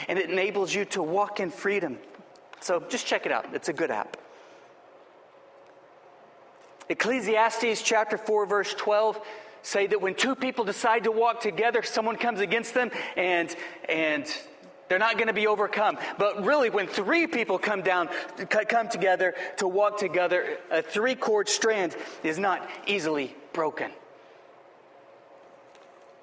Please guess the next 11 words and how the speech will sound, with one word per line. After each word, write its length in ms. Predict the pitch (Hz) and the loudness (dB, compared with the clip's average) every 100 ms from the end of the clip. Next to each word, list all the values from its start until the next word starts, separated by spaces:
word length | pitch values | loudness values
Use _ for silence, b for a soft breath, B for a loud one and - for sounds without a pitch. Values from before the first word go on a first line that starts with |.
| - - - | -20 -20 -16
So 220 | - 185 | -4 -2
if 180 | 190 180 | 0 -2
you 80 | 208 | -2
find 280 | - 226 262 | 0 0 2
yourself 560 | 240 - 226 175 - | 0 2 0 0 -8
continually 680 | - 196 180 - 214 226 208 | -6 -4 -4 -4 0 2 2
falling 480 | 185 202 190 196 165 | 0 0 2 2 2
back 260 | 175 175 190 | 2 2 -2
into 440 | 160 - 160 151 | -4 -2 0 2
habitual 560 | 143 135 156 151 156 139 | 0 0 -2 -2 -4 -4
sin, 340 | - 147 120 | -2 -4 -4